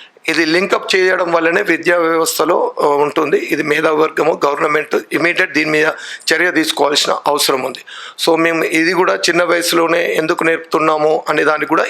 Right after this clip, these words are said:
ఇదే, ఆ, అదన్నాడు. రెండవది లెర్నింగ్ సిస్టమ్ అనేది, ఆ, చాలామందికి ఏంటంటే నేను టీచర్ను అంటే నాకు కొన్ని వచ్చే అభిప్రాయం కాకుండా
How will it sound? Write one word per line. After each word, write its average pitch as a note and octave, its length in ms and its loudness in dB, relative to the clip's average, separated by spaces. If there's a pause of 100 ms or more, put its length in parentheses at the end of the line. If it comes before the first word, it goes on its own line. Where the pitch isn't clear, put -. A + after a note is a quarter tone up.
ఇదే, E3+ 400 -2
ఆ, D3 400 -2
అదన్నాడు. C3 360 -4 (560)
రెండవది F#3+ 640 0 (180)
లెర్నింగ్ F3 380 2
సిస్టమ్ G3+ 400 0
అనేది, E3+ 500 0 (100)
ఆ, D3 160 2 (100)
చాలామందికి E3+ 480 0
ఏంటంటే D#3+ 360 0
నేను D#3+ 200 0
టీచర్ను D#3 640 0
అంటే C#3+ 260 -2
నాకు D#3 160 -2
కొన్ని C#3+ 220 0
వచ్చే D3+ 240 -2
అభిప్రాయం C#3+ 340 -4
కాకుండా C#3 320 -2